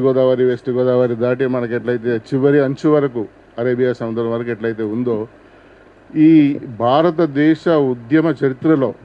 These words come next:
మార్క్సిజం కానీ దళితిజం కానీ అతి సామాన్యుల వరకు తీసుకెళ్ళినటువంటి ఘనత బొజ్జ తారక సార్కు దక్కుతుంది. ఇదే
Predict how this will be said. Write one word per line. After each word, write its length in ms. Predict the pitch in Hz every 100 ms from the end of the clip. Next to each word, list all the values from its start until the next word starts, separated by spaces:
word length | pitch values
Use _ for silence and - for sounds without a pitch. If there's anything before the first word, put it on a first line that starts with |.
| - - - - _ - - - _ _ _ - _ _ _ _ _ 113
మార్క్సిజం 480 | 135 - 147 147 135 123
కానీ 220 | 123 151 185 - 113
దళితిజం 480 | 127 127 135 127 123
కానీ 240 | 117 113 143 185 - - - _ - - _ -
అతి 160 | 139 165
సామాన్యుల 680 | - 160 180 190 196 208 202 202
వరకు 220 | 185 175 170
తీసుకెళ్ళినటువంటి 840 | 175 - 160 151 151 147 143 139 131 113
ఘనత 240 | 123 139 151 131 - -
బొజ్జ 180 | 127 131 143
తారక 340 | 147 135 135 113
సార్కు 200 | 120 123 139
దక్కుతుంది. 380 | 120 - 90 - - - - - - - - - - - - - - - - 135
ఇదే 220 | 139 185